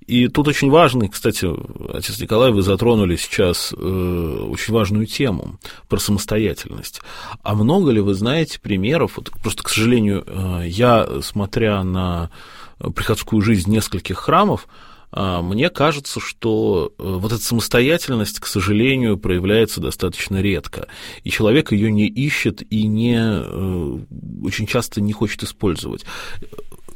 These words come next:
Абсолютно правы в том, что, э, задача священника действительно, наверное, первое время, как у ребенка, который там в песочнице, а, играет,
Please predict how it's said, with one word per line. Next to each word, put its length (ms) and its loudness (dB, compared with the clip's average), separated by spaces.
Абсолютно 520 4
правы 420 4
в 80 -6
том, 240 4
что, 440 6
э, 300 6
задача 420 4
священника 640 0
действительно, 600 0
наверное, 640 4
первое 600 6
время, 340 4
как 220 -6
у 60 0
ребенка, 440 2
который 300 -2
там 160 -12
в 60 -18
песочнице, 760 -4
а, 400 4
играет, 560 6